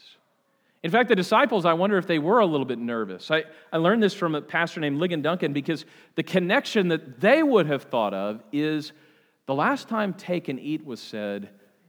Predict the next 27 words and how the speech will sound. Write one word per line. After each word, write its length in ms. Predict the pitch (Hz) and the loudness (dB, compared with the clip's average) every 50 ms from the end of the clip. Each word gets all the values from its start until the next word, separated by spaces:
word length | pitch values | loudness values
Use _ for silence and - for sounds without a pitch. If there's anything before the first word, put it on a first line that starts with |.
| _ _ _ | _ _ _
things 260 | _ - 147 165 160 139 | _ -8 -6 -6 -4 -4
didn't 220 | 165 170 143 123 | -6 -6 -6 -6
go 180 | 120 147 180 180 | -6 -6 -6 -6
very 240 | 139 117 95 90 | -6 -8 -10 -10
well 360 | 76 71 71 - - - - _ _ _ _ _ _ _ _ _ _ _ _ _ _ _ - | -12 -14 -18 -20 -20 -20 -20 _ _ _ _ _ _ _ _ _ _ _ _ _ _ _ -10
in 80 | 120 | -8
the 80 | 117 110 | -8 -6
garden. 360 | 92 104 95 90 80 73 73 - _ _ _ _ _ _ _ _ _ _ _ _ _ _ _ _ _ _ _ _ _ _ _ | -6 -8 -8 -8 -10 -14 -18 -20 _ _ _ _ _ _ _ _ _ _ _ _ _ _ _ _ _ _ _ _ _ _ _
See, 180 | - - 196 185 | -4 0 2 4
the, 140 | 202 196 196 | 4 4 2
the 200 | 196 170 180 170 | 2 -2 -2 2
garden 320 | 151 196 240 269 269 233 | 4 4 4 4 4 4
had 160 | 214 202 185 | 2 2 2
one 480 | 165 156 156 170 190 220 233 240 233 196 | 0 -2 -2 0 2 2 4 2 0 0
commandment, 720 | - 196 185 180 170 156 123 92 73 69 - _ _ _ _ _ _ _ _ _ - 113 104 | -2 0 0 2 0 0 -2 -6 -10 -14 -20 _ _ _ _ _ _ _ _ _ -20 -10 2
"Do 200 | - 202 262 247 | 4 6 6 6
not 260 | 220 202 185 175 - | 6 6 4 2 0
take 520 | - - 143 127 117 113 - - - - _ _ _ _ _ _ _ _ _ _ _ _ - | -6 -4 -2 -2 -2 -4 -6 -12 -20 -20 _ _ _ _ _ _ _ _ _ _ _ _ -10
and 180 | 113 107 95 | -10 -8 -8
eat 340 | 92 87 73 - _ _ _ _ _ _ _ _ _ _ - | -8 -10 -12 -16 _ _ _ _ _ _ _ _ _ _ -18
of 100 | 101 87 | -18 -16
this 180 | 85 87 - - | -16 -18 -20 -20
tree." 340 | _ - - 71 76 _ _ _ _ _ _ _ _ _ _ _ _ _ _ _ _ _ - - | _ -20 -20 -20 -20 _ _ _ _ _ _ _ _ _ _ _ _ _ _ _ _ _ -8 -8
And 120 | 175 - | -8 -6
Satan 380 | - - 262 330 349 320 269 185 | 2 2 2 2 2 -2 -6 -6
comes 400 | - 180 170 170 185 180 - - | -2 0 0 0 0 -2 -4 -2
to 340 | - 180 180 170 175 175 | 0 2 4 4 4 2